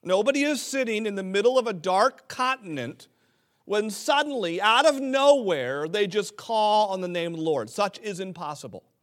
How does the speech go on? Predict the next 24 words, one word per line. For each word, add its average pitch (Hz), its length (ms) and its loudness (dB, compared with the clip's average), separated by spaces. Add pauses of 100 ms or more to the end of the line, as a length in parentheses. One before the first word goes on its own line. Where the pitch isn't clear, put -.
(760)
And 190 160 -2
so 240 160 4
he 233 120 2
says 254 440 4
in 254 160 0
verse 240 340 4
fourteen, 233 720 2 (240)
"How 294 720 6
then 160 520 -4 (360)
shall 262 240 4
they 240 160 6
call 302 800 4
on 233 140 0
the 226 100 -2
name 247 400 2
of 254 60 -4
the 247 80 4
Lord 247 560 6 (180)
in 226 160 0
whom 302 480 -2
they 294 160 4
have 254 200 0
not 247 520 0
believed?" 233 760 -2